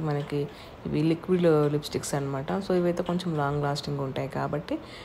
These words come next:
ఈ విధంగా liquids అయితే apply చేసుకున్నాను. మీకు కావాలంటే ఇది కంప్లీట్గా మ్యాట్ look వస్తుంది కాబట్టి కొంచెం దీన్ని గ్లాసీ చేసుకోవాలంటే ట్రాన్స్పరెంట్ లిక్విడ్, అది లిప్స్టిక్ గ్లాస్ ఏదైనా కూడా మీరు అప్లై చేసుకోవచ్చు. ఫైనల్గా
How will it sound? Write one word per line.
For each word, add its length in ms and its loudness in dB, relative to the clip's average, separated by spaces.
ఈ 80 4
విధంగా 320 2
liquids 360 0
అయితే 140 0
apply 280 0
చేసుకున్నాను. 500 0
మీకు 120 2
కావాలంటే 480 6
ఇది 140 -2
కంప్లీట్గా 440 6
మ్యాట్ 340 2
look 200 0
వస్తుంది 340 0
కాబట్టి 380 0
కొంచెం 340 6
దీన్ని 240 8
గ్లాసీ 380 6
చేసుకోవాలంటే 640 2
ట్రాన్స్పరెంట్ 600 0
లిక్విడ్, 400 0
అది 160 -4
లిప్స్టిక్ 560 -4
గ్లాస్ 260 4
ఏదైనా 260 4
కూడా 180 2
మీరు 180 -2
అప్లై 300 -4
చేసుకోవచ్చు. 640 -6
ఫైనల్గా 400 8